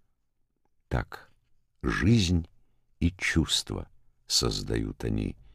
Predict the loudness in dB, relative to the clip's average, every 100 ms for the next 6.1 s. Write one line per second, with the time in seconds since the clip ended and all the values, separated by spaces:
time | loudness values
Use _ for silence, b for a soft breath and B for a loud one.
0 | _ _ 2 4 6 6 6 2 -2 -4
1 | -8 -12 -16 _ _ _ _ _ _ 4
2 | 4 2 -2 -2 -2 -2 -4 -4 -6 -12
3 | -18 -20 _ _ _ _ 0 2 6 6
4 | 6 4 0 2 0 2 2 0 -2 -4
5 | -6 -4 -4 -6 -6 -4 -4 -4 -6 -8